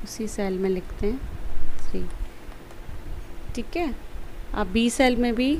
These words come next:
ला सकते हो। Suppose ये मैंने यहाँ से cut करके इसको यहाँ पे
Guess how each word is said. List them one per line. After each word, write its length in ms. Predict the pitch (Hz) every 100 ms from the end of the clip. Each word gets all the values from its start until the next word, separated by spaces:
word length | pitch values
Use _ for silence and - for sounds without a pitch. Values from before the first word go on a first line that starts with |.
| -
ला 200 | 214 202
सकते 420 | 214 208 - -
हो। 160 | 233 381 - - - - - - - - - - - - -
Suppose 400 | - - 208 202 - - - - 208
ये 100 | 202
मैंने 360 | 202 196 196 202 - - -
यहाँ 240 | 202 190
से 180 | - 202 -
cut 240 | 208 202 -
करके 400 | 196 190 - 220
इसको 360 | 233 - - 226 320 - - - - - -
यहाँ 140 | 190 170
पे 160 | 202